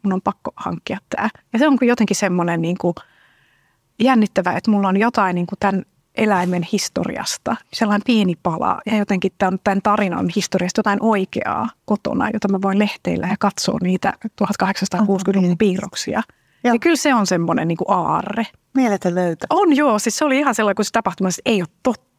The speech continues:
Speaker 2: Mm.
Speaker 1: Mä olin, että mä en voi nyt vastustaa tätä siinä vaiheessa apurahatutkijana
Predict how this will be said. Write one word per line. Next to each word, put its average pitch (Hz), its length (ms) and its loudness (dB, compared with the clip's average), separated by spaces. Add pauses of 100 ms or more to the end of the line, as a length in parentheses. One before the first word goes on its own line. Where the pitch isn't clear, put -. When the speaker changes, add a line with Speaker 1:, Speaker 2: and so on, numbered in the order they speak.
Speaker 2:
Mm. 269 60 0
Speaker 1:
Mä - 840 -6
olin, 214 40 2
että 277 140 2
mä 277 140 6
en 170 80 -2
voi 196 160 0
nyt 160 160 -4
vastustaa 190 560 -2 (100)
tätä 220 240 -2
siinä 214 280 0
vaiheessa 196 460 0
apurahatutkijana 180 1120 0